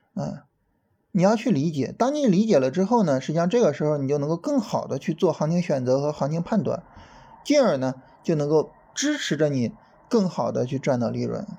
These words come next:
啊，所以在看盘的时候要学会一点，就是我学了这个技术方法了，那么我就要用这个技术方法去看盘，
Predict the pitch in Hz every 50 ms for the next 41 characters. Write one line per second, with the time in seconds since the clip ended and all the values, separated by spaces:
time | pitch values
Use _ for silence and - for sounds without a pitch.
0 | - - _ - _ _ _ _ - - _ - - 208 123 123 147 - 254 269
1 | 269 220 208 - - - - - - 226 208 202 196 190 185 185 180 185 - 269
2 | 247 196 170 143 147 165 170 - 147 135 143 147 147 156 151 151 151 - 131 127
3 | 147 175 170 160 143 - - - - - - - - 208 208 208 196 175 175 -
4 | - - _ - 143 143 - - - 143 143 170 214 233 202 190 160 156 160 -
5 | 151 135 131 143 139 131 135 147 123 - - - - 151 160 165 151 139 127 127
6 | 123 120 - 151 143 139 143 139 139 139 135 131 127 - - 160 139 135 139 160
7 | 196 208 175 123 131 143 127 - - - - - - - - -